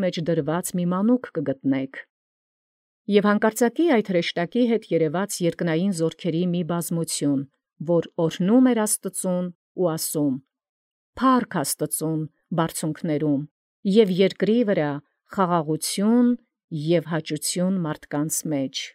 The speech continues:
Եվ երբ հրեշտակները նրանցից հեռանալով երկինք բարձրացան, հովիվներն ասացին միմյանց. «Եկեք գնանք մինչև Բեթխեհեմ և տեսնենք, թե ինչ բան է այս եղածը, որ Տերը մեզ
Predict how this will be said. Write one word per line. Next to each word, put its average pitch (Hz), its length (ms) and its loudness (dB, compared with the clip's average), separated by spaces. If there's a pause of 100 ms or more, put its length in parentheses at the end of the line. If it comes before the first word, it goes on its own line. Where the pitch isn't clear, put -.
(1160)
Եվ 190 320 4
երբ 202 160 4
հրեշտակները 190 640 0
նրանցից 180 480 -2
հեռանալով 170 640 0
երկինք 196 500 2
բարձրացան, 220 720 -2 (520)
հովիվներն 170 560 0
ասացին 160 520 -2
միմյանց. 151 520 -2 (800)
«Եկեք 190 460 4
գնանք 214 380 2 (100)
մինչև 190 480 -2
Բեթխեհեմ 190 640 -2 (340)
և 165 160 2
տեսնենք, 180 440 -2
թե 202 200 -2
ինչ 285 200 6 (120)
բան 156 240 0
է 151 80 0
այս 143 220 -2
եղածը, 156 640 -2 (360)
որ 165 160 4
Տերը 208 380 0
մեզ 160 160 0